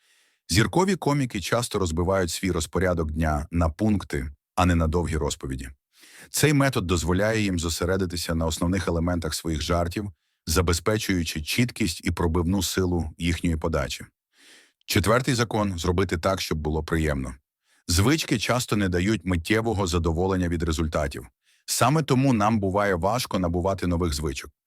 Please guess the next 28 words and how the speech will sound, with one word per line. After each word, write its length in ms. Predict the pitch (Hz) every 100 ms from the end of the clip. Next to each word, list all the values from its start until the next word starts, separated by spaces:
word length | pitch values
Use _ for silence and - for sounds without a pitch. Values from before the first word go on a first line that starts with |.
| _ - -
Початок 480 | 104 - 151 175 135
нової 320 | 117 117 104
звички 420 | 87 110 - -
ми 120 | 92
характеризуємо 800 | 92 98 85 - 85 101 101 90
як 180 | 85 78
жертву, 580 | 69 98 92 - 76 -
без 220 | 87 92
будь-якої 460 | 80 101 92 87 87
винагороди. 600 | 80 78 80 73 67 69 - _ - - -
Якщо 300 | 95 - 135
ви 80 | 131
почнете 460 | 107 - 101 92
ходити 380 | 120 107 110 104
до 120 | 87
спортзалу 560 | 87 - 85 92 98 85
кілька 300 | 82 101 85
разів 260 | 80 85 80
на 120 | 71
тиждень, 460 | 131 131 92 87 - _ _ _
фізично 460 | - 90 107 104 107
спочатку 720 | 90 87 95 87 85 85 80 -
нічого 300 | 82 85 78
не 100 | 76
зміниться. 440 | 73 69 62 - - _ _ _ _ -
Натомість 520 | 82 82 120 131 -
потрібні 440 | - 87 110 107 101
місяці, 600 | 101 92 82 - 107